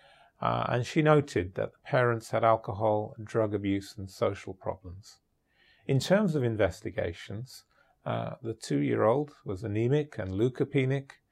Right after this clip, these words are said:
had low T cell counts. At that time, back in nineteen seventy-seven, these were called E rosette forming cells,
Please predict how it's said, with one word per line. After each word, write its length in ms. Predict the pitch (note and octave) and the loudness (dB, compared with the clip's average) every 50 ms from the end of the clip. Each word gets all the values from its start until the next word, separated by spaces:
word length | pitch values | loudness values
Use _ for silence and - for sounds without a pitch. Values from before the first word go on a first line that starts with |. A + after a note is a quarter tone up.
| _ _ _ _ _ _ _ | _ _ _ _ _ _ _
had 160 | - - C#3 | 0 2 4
low 220 | D3+ F3 G3+ G3+ | 6 6 6 6
T 240 | F#3 F3 - - F3 | 4 2 0 0 0
cell 320 | D3 - - D3 A#2 G2+ F#2+ | 0 2 2 4 4 4 2
counts. 500 | - - G#2+ G2+ F#2+ G2 - - - - G#2+ | -2 -4 -2 -2 -2 -4 -6 -10 -12 -8 0
At 200 | - C3 C3 G#2+ | 0 0 4 6
that 240 | D3 F3+ F#3+ - - | 6 4 4 2 -2
time, 460 | - - C3+ G#2 F#2+ F#2 A2 C3 C3+ _ | -2 0 2 2 2 0 -2 -6 -10 _
back 240 | _ - G#2+ - - | _ -2 -2 -2 -2
in 160 | - A2+ G#2+ | -2 -2 2
nineteen 440 | G#2 A2+ A#2+ B2+ B2 - A#2+ G#2 G#2 | 2 2 2 2 -2 -2 -6 -6 -6
seventy-seven, 840 | G2 - A#2+ G#2+ G2+ F#2 - G2+ - - E3 E3+ D3+ A#2+ A2+ G2+ G#2+ - _ _ - _ _ _ _ | -4 -4 -4 -2 -2 -6 -8 -10 -2 0 2 2 2 0 -2 -4 -6 -8 _ _ -20 _ _ _ _
these 240 | C#3+ D3 C#3+ G#2 | 6 6 6 6
were 80 | A2 G#2+ | 4 2
called 340 | - - - A#2+ A2 A2 - - | 2 2 2 2 2 2 0 0
E 160 | C3 B2 A#2+ | 2 2 4
rosette 480 | A#2 A2 G#2+ G#2+ F#2+ G2+ G2+ G2+ - | 6 6 4 4 2 0 -2 -2 -4
forming 420 | - - - G#2+ G2 F2+ F#2 F#2+ F#2 | -6 -4 -4 -2 -2 -2 -4 -6 -8
cells, 560 | - - - G#2+ F#2+ G2 G2 G2 - - | -8 -6 -6 -6 -6 -6 -10 -14 -18 -20